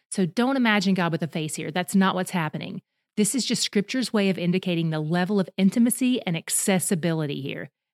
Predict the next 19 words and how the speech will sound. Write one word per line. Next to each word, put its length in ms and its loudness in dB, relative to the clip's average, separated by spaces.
They 140 4
spoke 340 -2
face 320 0
to 80 -6
face 460 0
as 340 0
with 200 2
a 180 2
friend. 580 -2
Joshua 460 2
spent 240 -2
a 60 2
lot 260 2
of 100 -2
time 240 0
at 80 -4
this 180 -4
tent 280 -6
too. 320 -2